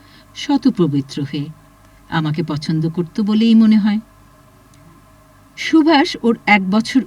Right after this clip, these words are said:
উপরের ক্লাসের সুপর্ণা ঠাকুরকে ভালোবাসত। এসব খবর পেতাম পাঠভবনের ডেপো মেয়েদের কাছ থেকে। যেমন আরেক জুটি ছিল চট্টগ্রামের ঝুমু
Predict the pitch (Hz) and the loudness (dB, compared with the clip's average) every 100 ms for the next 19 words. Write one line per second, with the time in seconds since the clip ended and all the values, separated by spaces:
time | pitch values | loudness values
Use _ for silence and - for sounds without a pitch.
0 | - 202 226 208 202 190 175 160 320 - | -2 -2 0 0 0 -2 -2 -2 -4 -6
1 | - - - 220 185 170 165 156 165 160 | -14 -16 -4 -2 0 0 0 -4 -6 -6
2 | 156 143 160 147 147 - - 156 - - | -6 -6 -4 -4 -6 -10 -12 -16 -16 -20
3 | - - - 165 185 - 196 165 170 175 | -20 -10 -6 -4 -4 -4 -2 -2 -2 0
4 | 202 320 - - - - 151 151 170 170 | 0 0 -4 -20 -8 -4 -2 -4 -4 2
5 | 196 339 - - 185 165 180 165 151 143 | 4 4 0 -8 0 4 4 2 0 -2
6 | 139 139 143 139 - 170 156 156 - - | -2 -6 -8 -10 -10 -12 -10 -12 -14 -20
7 | _ _ _ _ _ _ _ _ 196 220 | _ _ _ _ _ _ _ _ 2 6
8 | 214 220 - 185 185 180 196 226 226 - | 6 4 4 4 2 0 0 0 0 0
9 | 294 - 202 160 202 180 180 175 160 - | 0 0 -4 -2 -2 2 2 2 0 4
10 | 220 226 | 8 8